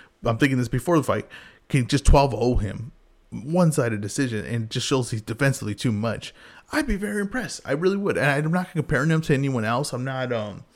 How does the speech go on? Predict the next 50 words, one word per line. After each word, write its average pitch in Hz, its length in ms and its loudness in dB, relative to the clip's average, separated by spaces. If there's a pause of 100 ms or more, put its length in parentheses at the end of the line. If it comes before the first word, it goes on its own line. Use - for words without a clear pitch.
(1400)
I'm 156 120 0
gonna 220 180 2
let 202 380 -2
Stevenson 165 460 -2
be 127 200 -2
him, 110 220 -8 (340)
right? 120 220 -2
He, 139 260 -6
he's 175 140 -8
not 202 140 -2
anyone 214 260 0
else. - 340 -10
I - 80 -4
don't 160 160 -2
need 185 180 0
him. 170 280 -4 (340)
I 143 60 -2
need 185 220 0
him 190 180 2
to 135 80 -4
just 135 140 -4
show 151 120 2
me 143 100 0
what 113 200 -2
he's 127 160 -6
best - 340 -10
at. - 140 -16 (160)
I 131 60 -10
don't 156 120 -6
need 165 180 -4
him 147 140 -8
to 117 140 -12
try 123 180 -10
to 117 160 -8 (560)
do 143 140 2
more 131 340 -4
to 127 100 -8
entertain 123 760 -6
or 101 360 -2
impress 131 480 0
me. 123 160 -8
I, 139 140 -4
I, - 300 -10 (120)
I 135 80 -8
think 170 220 -8
that 151 140 -10
that 143 280 -6 (180)
leads 131 340 -4 (160)
down 127 340 -4
a, 110 240 -4